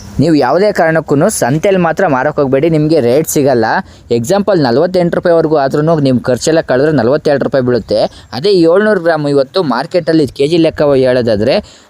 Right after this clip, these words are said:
ಎಪ್ಪತ್ತು ರೂಪಾಯಿ ಐತೆ. ನಿಮ್ ಲೋಕಲ್ ಮಾರ್ಕೆಟ್ಗಳಲ್ಲೆಲ್ಲ ಅರವತ್ತೈದು, ಅರವತ್ತಾರು ರೂಪಾಯಿ ಹಂಗ್ ತಗೊಂತವ್ರೆ ಅಂದ್ರೂನು ಲೆಕ್ಕ ಹಾಕ್ರಿ. ಏಳ್ನೂರು ಗ್ರಾಮ್ಗೆ ಏಳೇಳು ನಲವತ್ತೊಂಬತ್ತು ರೂಪಾಯಿ, ನಲವತ್ತೊಂಬತ್ತು ರೂಪಾಯಿ ಒಂದ್ ಸಿಂಗಲ್ ಪೀಸ್ ಕಾಯಿಗೆ ಬೀಳುತ್ತೆ.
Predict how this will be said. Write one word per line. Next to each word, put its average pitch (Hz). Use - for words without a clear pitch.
ಎಪ್ಪತ್ತು 180
ರೂಪಾಯಿ 180
ಐತೆ. -
ನಿಮ್ 160
ಲೋಕಲ್ 180
ಮಾರ್ಕೆಟ್ಗಳಲ್ಲೆಲ್ಲ 165
ಅರವತ್ತೈದು, 165
ಅರವತ್ತಾರು 143
ರೂಪಾಯಿ 147
ಹಂಗ್ 143
ತಗೊಂತವ್ರೆ 131
ಅಂದ್ರೂನು 123
ಲೆಕ್ಕ 139
ಹಾಕ್ರಿ. 135
ಏಳ್ನೂರು 147
ಗ್ರಾಮ್ಗೆ 127
ಏಳೇಳು 165
ನಲವತ್ತೊಂಬತ್ತು 147
ರೂಪಾಯಿ, 131
ನಲವತ್ತೊಂಬತ್ತು 156
ರೂಪಾಯಿ 180
ಒಂದ್ 151
ಸಿಂಗಲ್ 147
ಪೀಸ್ 151
ಕಾಯಿಗೆ 135
ಬೀಳುತ್ತೆ. 117